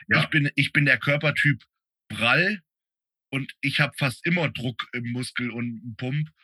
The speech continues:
Speaker 2: Und, äh, keine Ahnung, eine Steigerung von Prall gibt's halt einfach auch nicht mehr.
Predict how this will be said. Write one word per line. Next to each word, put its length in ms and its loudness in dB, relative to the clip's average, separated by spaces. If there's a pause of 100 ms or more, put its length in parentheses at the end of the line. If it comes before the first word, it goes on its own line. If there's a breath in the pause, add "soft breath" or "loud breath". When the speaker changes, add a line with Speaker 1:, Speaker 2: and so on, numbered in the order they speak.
(300 loud breath)
Speaker 2:
Und, 320 -6
äh, 280 -4
keine 240 -2
Ahnung, 240 -2
eine 120 -4
Steigerung 500 -2
von 200 -6
Prall 300 -2
gibt's 320 -8
halt 240 -6
einfach 300 -8
auch 80 -6
nicht 200 -6
mehr. 220 -4